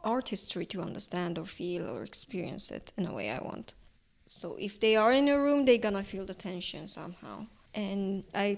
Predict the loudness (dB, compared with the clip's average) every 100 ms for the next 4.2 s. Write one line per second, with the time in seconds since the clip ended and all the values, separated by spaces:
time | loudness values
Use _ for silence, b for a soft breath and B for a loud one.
0 | -2 -4 0 0 2 2 2 2 0 0
1 | 0 -2 -2 -2 -2 -2 -2 -4 -4 -4
2 | -2 -2 -4 -4 -4 -4 -4 -4 -8 -10
3 | -10 -10 -10 -8 -8 -8 -6 -4 -4 -4
4 | -8